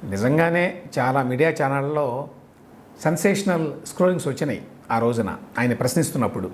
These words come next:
ఏమని, "ఇంకేముంది, ఇంకాసేపట్లో అరెస్ట్ చేయబోతున్నారు, తీసుకురాబోతున్నారు పుత్తూరు నుంచి అమరావతికి" అని. కానీ ఆయన ఆవేదన చెందాల్సింది దాని గురించి కాదు, జగన్మోహన్ రెడ్డి లాంటి వాళ్ళ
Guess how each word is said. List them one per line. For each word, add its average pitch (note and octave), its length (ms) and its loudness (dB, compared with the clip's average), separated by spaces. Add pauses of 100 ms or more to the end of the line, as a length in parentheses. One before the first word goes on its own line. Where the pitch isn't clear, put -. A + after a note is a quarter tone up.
(220)
ఏమని, D#3 500 2 (460)
"ఇంకేముంది, G3+ 440 4
ఇంకాసేపట్లో E3+ 520 2
అరెస్ట్ D3+ 220 -2
చేయబోతున్నారు, C3+ 640 -2 (320)
తీసుకురాబోతున్నారు D3 800 0
పుత్తూరు A#2+ 340 -4
నుంచి G#2 340 -6 (400)
అమరావతికి" A#2 600 0
అని. F#2 180 -4 (760)
కానీ F3 580 2
ఆయన D3 240 0
ఆవేదన C#3 400 2
చెందాల్సింది C#3 960 -4 (680)
దాని A#2+ 280 0
గురించి D#3+ 240 0
కాదు, G2 300 -4 (1300)
జగన్మోహన్ F#3 680 4
రెడ్డి D#3 200 2
లాంటి C#3+ 300 2
వాళ్ళ B2 340 2